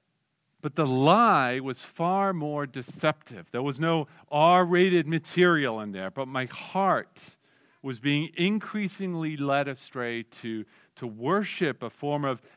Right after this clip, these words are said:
ethical religion that completely skipped over the gospel. This was something that, that for me in that moment was keeping me from truly holding fast to the Lord. Now, everyone's experience will be different,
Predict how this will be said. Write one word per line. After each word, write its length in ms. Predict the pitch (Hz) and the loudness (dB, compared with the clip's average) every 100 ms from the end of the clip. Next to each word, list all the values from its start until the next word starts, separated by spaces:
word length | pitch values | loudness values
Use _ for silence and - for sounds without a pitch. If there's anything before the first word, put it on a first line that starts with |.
| _ | _
ethical 960 | 170 196 - 214 - 185 185 185 185 170 _ _ | 2 2 -2 -6 -4 2 2 4 0 -4 _ _
religion 880 | 127 147 143 165 170 131 131 120 117 | -2 2 6 6 4 0 -6 -6 -4
that 180 | 127 131 | -4 -6
completely 800 | - 139 - - 180 190 156 160 | -10 -12 -16 -8 -6 -6 -6 -8
skipped 420 | - - 143 135 | -10 -8 -8 -6
over 240 | 127 113 110 | -8 -8 -12
the 80 | |
gospel. 680 | 98 92 95 - - 73 _ _ _ _ _ _ _ _ _ _ _ _ _ _ | -6 -6 -6 -10 -20 -20 _ _ _ _ _ _ _ _ _ _ _ _ _ _
This 160 | 131 180 | -6 -4
was 100 | 156 | -6
something 540 | - 196 208 208 180 | 0 0 2 -2 0
that, 180 | 160 147 _ | 0 -2 _
that 120 | - 151 | -4 -4
for 220 | - 165 | -2 -2
me 440 | 151 175 220 247 | 0 2 2 2
in 80 | 220 | 2
that 200 | 180 165 | 0 0
moment 300 | 170 165 131 | 0 -2 -4
was 160 | 127 - | -10 -14
keeping 540 | - 214 220 185 131 | -4 -4 -2 -4 -4
me 180 | 110 110 | -6 -10
from 240 | - 131 | -10 -14
truly 600 | - - - 190 208 196 | -14 -10 -6 -4 -4 -6
holding 360 | 135 151 135 127 | -6 -8 -8 -10
fast 460 | - 117 113 - | -6 -4 -4 -10
to 80 | 117 | -20
the 100 | 98 | -16
Lord. 440 | 92 92 85 60 _ _ _ _ _ _ _ _ _ _ _ - | -14 -14 -16 -18 _ _ _ _ _ _ _ _ _ _ _ -4
Now, 100 | 160 | 2
everyone's 400 | 190 202 226 214 | 2 4 2 0
experience 640 | 175 - - 190 202 190 - | -4 -6 0 2 2 0 -4
will 100 | 165 | -6
be 140 | 156 | -2
different, 380 | 160 170 175 | -2 -2 -4